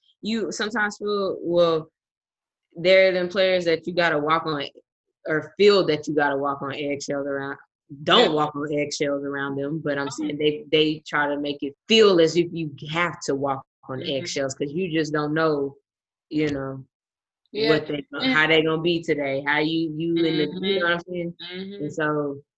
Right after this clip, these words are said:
Speaker 1: but no, you gotta respect your coaches. Um, and coaches gotta, you know,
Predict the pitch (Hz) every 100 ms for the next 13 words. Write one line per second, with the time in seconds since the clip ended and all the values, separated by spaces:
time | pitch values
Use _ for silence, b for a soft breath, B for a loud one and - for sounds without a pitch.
0 | _ _ _ _ _ 156 165 175 175 175
1 | 190 170 160 156 151 151 147 143 139 139
2 | 135 - 143 139 139 135 135 _ _ _
3 | _ _ _ _ _ _ _ _ _ _
4 | - 151 147 156 160 160 156 151 147 147
5 | 147 143 143 147 143 143 143 139